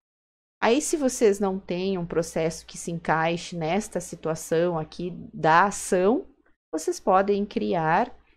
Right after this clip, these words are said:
e aí inserir aqui. Coloquei todas essas informações. Aqui no tipo de cliente, eu posso também diferenciar se eu quero que seja pessoa física, jurídica ou todos os clientes.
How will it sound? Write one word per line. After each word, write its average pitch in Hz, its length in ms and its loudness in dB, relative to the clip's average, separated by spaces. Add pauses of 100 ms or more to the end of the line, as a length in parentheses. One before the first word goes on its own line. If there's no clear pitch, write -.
(140)
e 220 80 -2
aí 185 380 -2
inserir 208 600 -2
aqui. 240 360 -8 (1080)
Coloquei 302 460 6
todas 262 440 4
essas 214 340 2
informações. 190 1120 -4 (160)
Aqui 202 260 -4
no 226 100 2
tipo 233 320 -4
de 220 160 -2
cliente, 202 680 -6
eu 180 140 0
posso 170 680 0 (100)
também 160 540 -4 (420)
diferenciar 170 960 0
se - 160 -8
eu 156 80 -2
quero 156 260 -4
que - 80 -18
seja 151 360 -6
pessoa 151 360 -4
física, 202 680 -4
jurídica 156 680 -6
ou 156 140 -2
todos 165 480 -6
os 160 100 -14
clientes. 208 720 -6